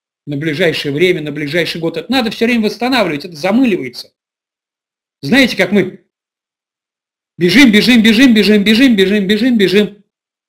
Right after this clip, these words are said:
Бежим, бежим, бежим, бежим. А куда бежим? А чего бежим, да? Надо в какой-то момент остановиться и понять, туда ли я бегу. А куда я вообще бег-то?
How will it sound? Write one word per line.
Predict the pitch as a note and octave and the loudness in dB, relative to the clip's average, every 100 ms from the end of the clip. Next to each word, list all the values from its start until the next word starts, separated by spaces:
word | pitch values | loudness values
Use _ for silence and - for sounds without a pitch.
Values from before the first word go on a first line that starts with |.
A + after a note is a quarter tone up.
| _ _ _ _ _ E3+ | _ _ _ _ _ -2
Бежим, | D#3+ A#3+ B3 | 0 2 2
бежим, | F3 C#3+ A3+ G3 | 0 0 0 0
бежим, | D#3 F#3 G3+ D#3 | -2 -2 -2 -4
бежим. | D3+ F#3 | -8 -8
А | - | -10
куда | C3 C#3+ F3+ | -10 -8 -6
бежим? | F3+ F3 D3 | -6 -8 -10
А | |
чего | - D3+ E3+ | -12 -10 -6
бежим, | F3+ - F3 C#3 | -6 -4 -6 -6
да? | E3+ - _ _ _ _ _ _ _ _ _ _ _ _ _ | -8 -8 _ _ _ _ _ _ _ _ _ _ _ _ _
Надо | D#3+ F3+ | -8 -6
в | |
какой-то | - A3+ F#3 | -4 -4 -2
момент | G3 G3+ - | -2 0 -2
остановиться | - F#3 A3 C#4 F#3+ | -2 -2 -2 0 -4
и | |
понять, | F3+ G3 F3+ B2 - _ _ _ _ _ _ _ _ - | -2 -2 -2 -6 -14 _ _ _ _ _ _ _ _ -8
туда | E3+ F3 A3+ | -2 2 2
ли | G3 | 2
я | D#3 | 0
бегу. | C#3+ C#3+ B2+ - _ _ _ _ _ _ _ _ _ _ _ _ | -2 -6 -8 -12 _ _ _ _ _ _ _ _ _ _ _ _
А | - | -16
куда | - F3 A3+ | -6 -2 0
я | F#3+ D#3+ | 0 -2
вообще | D3+ - F3 | -6 -4 -4
бег-то? | D3 A3 - - - | 0 0 -2 -12 -20